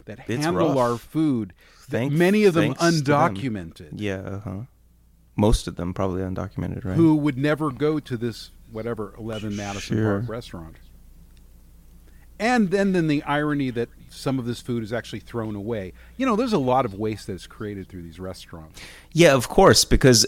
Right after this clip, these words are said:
Speaker 2: a customer who's gonna pay three hundred dollars expects their food to be ready in a reasonable amount of time. But how many three hundred dollar customers are there? So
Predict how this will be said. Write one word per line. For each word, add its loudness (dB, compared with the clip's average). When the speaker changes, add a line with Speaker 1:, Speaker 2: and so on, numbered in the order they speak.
Speaker 2:
a 6
customer 6
who's 4
gonna 4
pay 6
three 0
hundred 2
dollars 6
expects -2
their 2
food -4
to -6
be -2
ready 0
in 0
a -2
reasonable -2
amount -4
of -12
time. -6
But -6
how -4
many 0
three -8
hundred -4
dollar 0
customers -6
are -2
there? -8
So -6